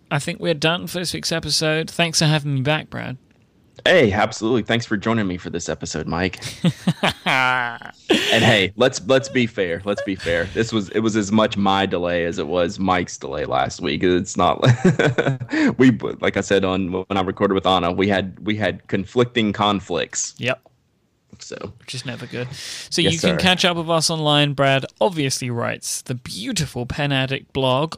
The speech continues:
Speaker 1: along with your contributor, whose name I forgot.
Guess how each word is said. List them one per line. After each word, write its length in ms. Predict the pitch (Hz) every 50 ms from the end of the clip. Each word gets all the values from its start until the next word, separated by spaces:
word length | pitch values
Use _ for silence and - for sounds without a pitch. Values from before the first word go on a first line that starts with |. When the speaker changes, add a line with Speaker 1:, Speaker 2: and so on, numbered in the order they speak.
| - -
Speaker 1:
along 480 | 139 143 147 151 156 160 165 170 165
with 180 | 165 165 156 160
your 160 | 156 156 156
contributor, 1120 | - - 170 160 151 - - - 185 185 180 196 190 185 - - - 196 190 196 196 185 165 -
whose 180 | 208 202 208
name 300 | 226 - - - - -
I 140 | - - 262
forgot. 760 | - - - 294 294 294 - - - - - - - - -